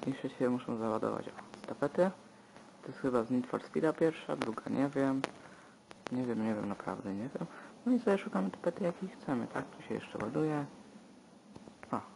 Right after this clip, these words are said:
dałem okejkę. No to wiadomo, nie? I na przykład chcemy tą pierwszą tapetę, no to klikamy w nią.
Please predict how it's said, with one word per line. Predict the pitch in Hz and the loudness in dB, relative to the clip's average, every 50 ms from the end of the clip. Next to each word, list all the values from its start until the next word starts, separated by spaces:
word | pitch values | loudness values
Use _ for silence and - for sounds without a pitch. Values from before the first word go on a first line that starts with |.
| - - - | -20 -14 -10
dałem | - - 117 113 110 110 - | -6 -2 0 0 0 0 0
okejkę. | 110 - - 151 143 - - 156 135 - - - - - - - - - - - - - - - - - - - - - - - - - - - - - - - - - - - - - - - - - - - - - - - | -2 0 0 0 0 2 0 0 0 -2 -8 -12 -14 -16 -16 -16 -18 -20 -20 -20 -20 -20 -20 -20 -20 -20 -20 -20 -14 -14 -14 -14 -14 -20 -20 -20 -20 -20 -20 -20 -20 -20 -14 -14 -14 -14 -14 -20 -20 -20 -20 -20 -20 -20 -10 -4
No | 247 233 226 220 | 0 0 0 2
to | - 208 196 - - - - - - 170 | 0 0 -2 -2 -4 -10 -16 -12 -6 -4
wiadomo, | 156 143 139 135 123 - - 113 | 0 0 2 0 0 0 -2 0
nie? | 113 120 131 135 139 - - - - - - - - - - - - - - - | 0 0 0 -2 -4 -8 -16 -16 -16 -16 -16 -16 -20 -20 -20 -20 -20 -10 0 4
I | 147 156 | 10 12
na | 139 - | 12 12
przykład | - - - 135 - - - - - - - | 12 12 4 4 4 2 -4 -6 -4 2 8
chcemy | - - 160 160 160 151 | 12 12 12 12 12 12
tą | - - 139 131 135 | 12 12 12 12 12
pierwszą | 131 - 127 120 - - 123 117 | 12 12 12 12 12 12 10 8
tapetę, | - 113 - 87 90 - - - | 8 6 6 4 4 4 4 4
no | - - | 4 6
to | - 151 | 6 4
klikamy | - - - 107 - - 131 113 110 110 110 | 4 2 0 6 10 12 12 12 12 12 10
w | 113 110 110 | 8 8 12
nią. | 110 113 120 135 156 | 12 12 12 12 12